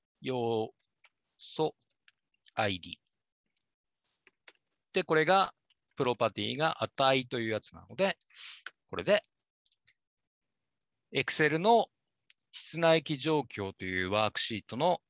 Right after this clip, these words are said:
要素アイディー一の項目と、えー、ナビスワークス側のモデルのですね、要素アイディーの値のプロパティが同じもの同士をこれで結びつけるという形でですね、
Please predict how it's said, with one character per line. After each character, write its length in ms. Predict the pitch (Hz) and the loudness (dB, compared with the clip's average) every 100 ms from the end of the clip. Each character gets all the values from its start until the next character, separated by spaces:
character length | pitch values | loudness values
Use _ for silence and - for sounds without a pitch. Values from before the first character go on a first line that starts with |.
| - | -2
要 180 | 143 | 0
素 260 | 147 156 147 | 2 2 4
ア 60 | 151 | 4
イ 100 | 143 | 2
デ 100 | 147 | -2
ィ 40 | |
ー 20 | |
一 200 | 135 120 | -2 -4
の 120 | 185 185 | -4 -4
項 280 | - 117 | -2 -2
目 220 | 113 113 - | -2 -4 -4
と、 300 | - 240 208 _ _ _ _ _ | 2 4 2 _ _ _ _ _
え 440 | 95 90 85 82 82 | -8 -6 -6 -10 -4
ー、 20 | |
ナ 100 | 104 | -2
ビ 80 | 151 | -2
ス 140 | - | 0
ワ 120 | 170 151 | 2 2
ー 40 | |
ク 80 | - | 0
ス 120 | - | -2
側 220 | 143 143 | 2 2
の 60 | 143 | 0
モ 160 | 135 | -2
デ 120 | 135 147 | 0 -2
ル 100 | 143 | -2
の 120 | 131 | -8
で 80 | - | -8
す 100 | 156 | -8
ね、 80 | 160 _ _ | -10 _ _
要 200 | 131 147 | 0 0
素 240 | 135 147 143 | 2 2 4
ア 100 | 143 | 4
イ 120 | 143 | 0
デ 80 | 147 | -2
ィ 140 | 139 | -2
ー 40 | |
の 240 | 147 233 196 _ - - _ | 2 2 2 _ -20 -20 _
値 380 | - - 147 147 | -2 2 2 2
の 100 | 135 | -2
プ 140 | 147 | -2
ロ 100 | 139 | -4
パ 140 | 123 | -2
テ 120 | 110 98 | -4 -4
ィ 180 | 90 | -2
が 160 | 113 170 - | 0 0 0
同 200 | 135 175 | 2 2
じ 120 | 165 | 2
も 140 | 170 | 0
の 100 | 170 | 0
同 180 | 160 160 | -2 -4
士 160 | 139 240 | -4 -4
を 80 | - | -4
こ 160 | - | -6
れ 60 | 104 | -6
で 120 | 92 | -8
結 300 | 87 98 143 | -6 -4 -2
び 100 | 123 | -4
つ 100 | - | -4
け 120 | - | -4
る 100 | 104 | -6
と 840 | - - _ _ _ _ _ _ - | -12 -20 _ _ _ _ _ _ 0
い 160 | 120 117 | 2 2
う 60 | |
形 340 | 113 107 107 98 | 0 -2 -2 -4
で 100 | 87 | -10
で 80 | - | -6
す 120 | |
ね、 80 | - | -6